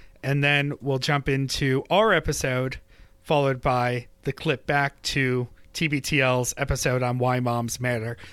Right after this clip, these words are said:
This, what you're hearing right now, is an intro to an intro to an intro to an episode of T B T L. Enjoy.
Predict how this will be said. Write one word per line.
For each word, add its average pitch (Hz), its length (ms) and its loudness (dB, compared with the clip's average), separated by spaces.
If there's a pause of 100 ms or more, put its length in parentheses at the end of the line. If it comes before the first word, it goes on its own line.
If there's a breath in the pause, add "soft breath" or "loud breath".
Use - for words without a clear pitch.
(140 loud breath)
This, 202 440 2
what 165 160 0
you're 139 100 -2
hearing 156 220 0
right 139 160 0
now, 131 240 0
is 117 100 -2
an 135 80 -8
intro 170 600 0 (360 loud breath)
to 135 180 -2
an 131 120 -4
intro 156 680 0 (300)
to 147 180 -2
an 143 120 -2
intro 131 600 -4 (520 loud breath)
to - 120 4
an 131 80 2
episode 131 400 0
of 120 80 -6
T 135 140 -6
B 127 120 -4
T 123 200 -2
L. 113 240 0 (340 soft breath)
Enjoy. 120 420 -2